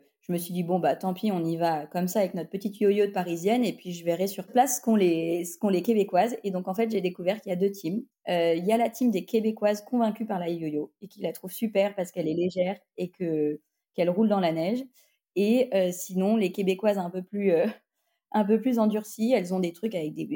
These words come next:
des, des roues pas possibles, énormes. Enfin bon, et là, euh, bon. Nous, on est resté avec notre petite yo-yo et écoute, elle a très bien fait le taf. J'ai roulé dans la neige. Voilà, comme elle est légère, bah, t'arrives toujours à la tirer, euh, ça passe super.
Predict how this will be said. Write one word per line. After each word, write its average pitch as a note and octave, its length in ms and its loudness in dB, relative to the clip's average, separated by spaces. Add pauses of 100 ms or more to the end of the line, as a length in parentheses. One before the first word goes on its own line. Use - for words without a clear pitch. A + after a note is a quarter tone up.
(120)
des, F3 240 -6
des E3 220 -6
roues G3 280 -4
pas F#3 180 2
possibles, F#3 520 -4
énormes. E3+ 680 2
Enfin F3 260 -6
bon, D#3 180 -10 (180)
et F3 120 -4
là, F3 160 0
euh, E3+ 240 -10 (240)
bon. - 200 -10 (380)
Nous, A#3 80 2
on A#3+ 40 4
est G3 80 4
resté F#3+ 220 2
avec - 100 0
notre A3 180 0
petite F#3+ 280 -14
yo-yo F3 440 0
et E3+ 480 -2
écoute, F3+ 260 -10
elle F#3 100 -2
a C#3+ 60 -8
très - 180 -4
bien A3 140 0
fait G#3+ 100 -6
le F3 60 -8
taf. E3 220 -6 (640)
J'ai G3+ 180 2
roulé G#3+ 240 4
dans F#3+ 140 0
la F3 80 0 (120)
neige. E3 240 -6 (160)
Voilà, F3+ 220 0
comme G#3+ 160 2
elle G3 100 2
est F3+ 60 4
légère, G3 420 4
bah, F3 120 -8
t'arrives E3 320 -6
toujours G3+ 200 -4
à F#3+ 60 2
la E3 120 -2
tirer, F#3 520 0
euh, D3+ 120 -10 (440)
ça F#3 180 -2
passe F3 220 -2
super. F#3 380 0